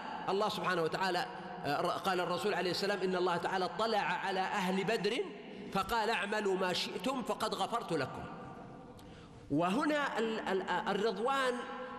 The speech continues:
حتى فوق ال-، المغفرة، وهؤلاء كثير منهم هم ممن شهدوا بدرا فحقت لهم المغفرة ثم شهدوا بيعة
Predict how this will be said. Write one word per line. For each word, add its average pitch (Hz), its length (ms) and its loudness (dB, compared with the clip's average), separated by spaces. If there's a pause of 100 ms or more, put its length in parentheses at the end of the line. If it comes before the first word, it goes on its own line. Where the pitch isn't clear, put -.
(300)
حتى 233 380 0
فوق 240 300 2
ال-، 147 280 2 (680)
المغفرة، 143 500 2 (1000)
وهؤلاء 214 400 2
كثير 226 280 0
منهم 240 380 2 (380)
هم 269 180 2
ممن 247 240 4
شهدوا 240 380 2
بدرا 170 360 0 (160)
فحقت 262 440 -2
لهم 233 240 2
المغفرة 220 540 0 (260)
ثم 262 220 2
شهدوا 254 400 0
بيعة 226 340 0